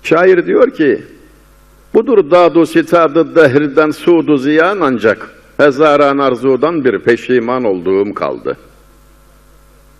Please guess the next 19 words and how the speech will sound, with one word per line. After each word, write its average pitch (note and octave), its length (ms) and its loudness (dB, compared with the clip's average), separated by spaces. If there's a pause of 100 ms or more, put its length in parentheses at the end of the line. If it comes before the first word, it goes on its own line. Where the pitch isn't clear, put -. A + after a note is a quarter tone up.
(480)
Biraz E3 220 0
ağdalı C3 420 0
bir G#2 60 -4
Türkçe - 360 -4
ama B2 260 -2
ben B2 260 -2 (220)
Türkçeden G#2 480 -4
Türkçe'ye F#2 440 -6
tercüme F#2+ 440 -4
edeyim. - 320 -6 (560)
İki - 240 -8
yüz F#2+ 280 -6 (100)
on A2 220 -2
yıl E2+ 200 -4
önce D2+ 220 -6
yazılan C#2 440 -6
şiiri. C#2+ 540 -6 (800)
Şöyle C4+ 380 -2
diyor, G#2+ 440 0